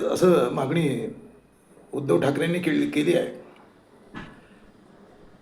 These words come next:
आणि कर्जमाफी झालीच पाहिजे, असंही सा-, सांगितलेलं आहे.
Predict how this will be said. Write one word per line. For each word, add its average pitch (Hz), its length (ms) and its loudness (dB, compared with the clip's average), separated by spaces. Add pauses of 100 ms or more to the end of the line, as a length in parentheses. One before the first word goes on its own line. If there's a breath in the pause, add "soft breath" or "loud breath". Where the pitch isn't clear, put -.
(160)
आणि 165 200 -4
कर्जमाफी 170 760 4
झालीच 190 360 4
पाहिजे, 180 260 6
असंही 180 300 8
सा-, 190 160 4
सांगितलेलं 175 540 2
आहे. - 240 -14